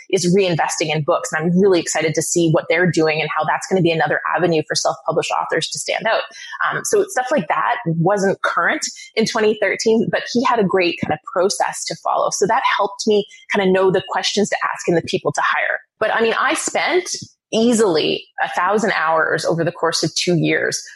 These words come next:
really f-, trying to figure out how to do it. And I still made mistakes. I,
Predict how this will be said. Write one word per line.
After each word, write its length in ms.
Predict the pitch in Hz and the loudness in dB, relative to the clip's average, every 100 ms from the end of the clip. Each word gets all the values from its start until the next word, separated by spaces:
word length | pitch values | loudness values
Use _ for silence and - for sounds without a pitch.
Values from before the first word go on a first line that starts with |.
| _ | _
really 380 | 175 202 208 190 | 2 4 4 4
f-, 80 | 180 - | 2 -4
trying 200 | 180 170 | -4 -4
to 60 | |
figure 320 | - 190 170 156 | -2 0 0 0
out 80 | |
how 140 | - 165 | 0 0
to 100 | 160 | 2
do 140 | 170 | 2
it. 80 | 214 | 2
And 100 | 208 | 0
I 40 | |
still 500 | 214 - - 254 269 233 | -2 -4 -2 2 2 2
made 200 | 170 - | 0 -2
mistakes. 420 | - - - - | -4 -2 -4 -2
I, 120 | 175 | -4